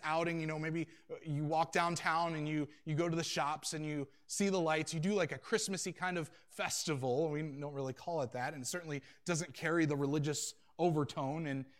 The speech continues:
in the city of Lima as they, as they do that necessarily, 'cause they want it to be inviting and all that. But can you imagine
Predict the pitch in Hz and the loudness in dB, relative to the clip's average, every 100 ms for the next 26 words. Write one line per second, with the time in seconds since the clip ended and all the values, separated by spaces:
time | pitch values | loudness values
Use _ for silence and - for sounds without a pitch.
0 | - 139 139 135 - 165 147 131 135 160 | -14 -6 -2 0 0 0 0 0 0 0
1 | 160 123 143 131 127 127 120 123 117 123 | 0 0 0 -2 -2 -4 -4 -4 -2 -2
2 | 120 123 120 117 113 113 117 170 147 131 | -2 -4 -6 -6 -6 -6 -4 -4 -2 -2
3 | 139 127 135 131 131 98 107 113 117 104 | 0 -2 0 0 -2 -4 -10 -10 -10 -10
4 | 110 123 190 - _ _ _ _ _ _ | -8 -8 -8 -12 _ _ _ _ _ _
5 | _ _ _ _ _ _ _ _ _ _ | _ _ _ _ _ _ _ _ _ _
6 | 190 254 254 269 233 202 262 190 190 | 2 4 6 6 4 4 2 2 0